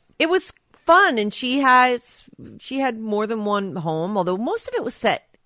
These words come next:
in her L A pad or Beverly Hills, whatever. Um, and, but she had a very kind of cool, eclectic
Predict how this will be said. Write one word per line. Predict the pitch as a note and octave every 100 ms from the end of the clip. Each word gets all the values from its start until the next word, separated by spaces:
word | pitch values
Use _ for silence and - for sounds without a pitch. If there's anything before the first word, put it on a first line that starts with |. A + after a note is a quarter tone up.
| _
in | G#3 G3
her | F#3 F3 D#3+ D#3 C3+
L | - D#3
A | D3 C#3+
pad | D#3+ C3 C3
or | C3 A#2
Beverly | A#2+ - C#3 B2+
Hills, | C3 B2+ C3+
whatever. | C#3 B2+ B2+ - _ _ _ _ -
Um, | F#3 F#3 F3+ F3+ F3 _ _ _ _ _ _ _ -
and, | A3 G#3
but | A3+
she | - D#4
had | D4 D#4+
a | A#3+
very | G#3+ A#3 B3+ C#4 C#4+ -
kind | - C4 A3+
of | -
cool, | - A#3 A3 A3+ -
eclectic | - - G3+ - G#3+ - _